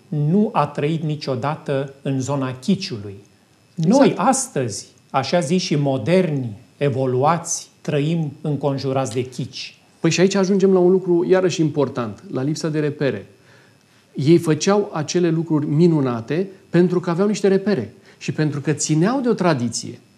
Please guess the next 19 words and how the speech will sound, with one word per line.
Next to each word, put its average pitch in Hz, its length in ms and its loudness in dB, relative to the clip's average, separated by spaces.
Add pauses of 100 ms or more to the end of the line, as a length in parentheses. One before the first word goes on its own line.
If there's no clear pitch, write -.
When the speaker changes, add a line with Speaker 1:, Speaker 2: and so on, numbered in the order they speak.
(540)
Speaker 2:
Strămoșii 175 720 0
lor 175 180 2
încercaseră 175 1080 0
anumite 156 420 0
variante, 135 540 -2
găsiseră 160 580 2
niște 139 500 -2
rezolvări, 123 640 -4 (460)
ei 185 460 0 (320)
le-au 196 220 -2
preluat 202 560 -4 (240)
și - 100 -10
le-au 160 120 2
dus 190 120 -4
mai 208 140 0
departe, 190 360 -2
nu 214 140 2
pentru 233 380 -4
că 202 320 -2